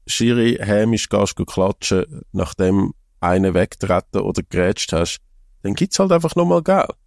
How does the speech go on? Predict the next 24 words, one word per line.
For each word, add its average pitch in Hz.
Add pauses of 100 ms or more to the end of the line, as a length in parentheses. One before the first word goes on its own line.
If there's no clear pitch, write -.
(160)
Das 110
ist 127
in 127
neuneinhalb 147
von -
zehn 127
Fällen 117
ist -
das 131
so. 120 (380)
Das 104
ist -
auch 98
übrigens 101
in, - (100)
in, - (120)
in - (500)
Amateurfußball, 120
wo 104
du 110
ja, 123
glaub, 113
unterwegs 107
bist, -